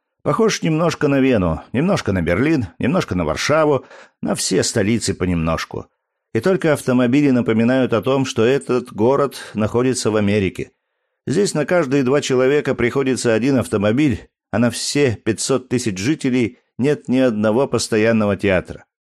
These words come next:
Осмотрев дом Джорджа Вашингтона в Маунт-Вернон, побывав на заседании Конгресса и на могиле неизвестного солдата, мы обнаружили, что смотреть, собственно, больше нечего.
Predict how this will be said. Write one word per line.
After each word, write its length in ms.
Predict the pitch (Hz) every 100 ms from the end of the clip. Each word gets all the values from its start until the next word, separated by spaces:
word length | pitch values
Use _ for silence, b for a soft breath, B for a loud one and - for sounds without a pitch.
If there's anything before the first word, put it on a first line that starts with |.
| _ _ _
Осмотрев 600 | 139 123 139 143 165 139
дом 400 | 98 135 147 143
Джорджа 420 | 98 110 135 107 120
Вашингтона 800 | 113 143 - 120 - 107 92 87
в 60 |
Маунт-Вернон, 1040 | 92 120 127 113 - 113 139 120 104 85 - _
побывав 500 | 101 104 107 131 131
на 100 | 113
заседании 540 | 107 110 101 117 123 107
Конгресса 720 | 104 95 98 151 - 92 - b b b -
и 60 |
на 100 | 127
могиле 340 | 165 143 160 156
неизвестного 640 | 139 135 113 147 - 113
солдата, 540 | 101 113 110 151 143 127
мы 160 | 123
обнаружили, 640 | 131 101 117 139 123 117 107
что 260 | - 113
смотреть, 480 | - 98 101 139 147
собственно, 540 | - 117 - 101 104
больше 360 | 92 101 90 92
нечего. 520 | 90 82 - 57 -